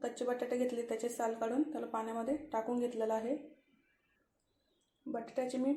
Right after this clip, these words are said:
मोठे मोठे फोडी करून याला मिक्सरच्या भांड्यामध्ये टाकून घेतलं आहे. आता यामध्ये दोन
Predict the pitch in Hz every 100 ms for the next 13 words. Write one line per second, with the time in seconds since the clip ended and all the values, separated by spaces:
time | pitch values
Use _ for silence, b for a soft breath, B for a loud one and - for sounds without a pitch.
0 | 285 247 240 247 247 254 - 240 240 240
1 | 247 294 - - 226 226 240 - 240 262
2 | 247 226 233 233 233 220 220 240 240 226
3 | 220 220 285 - _ _ _ _ _ -
4 | - - - - 226 240 240 247 247 240
5 | 254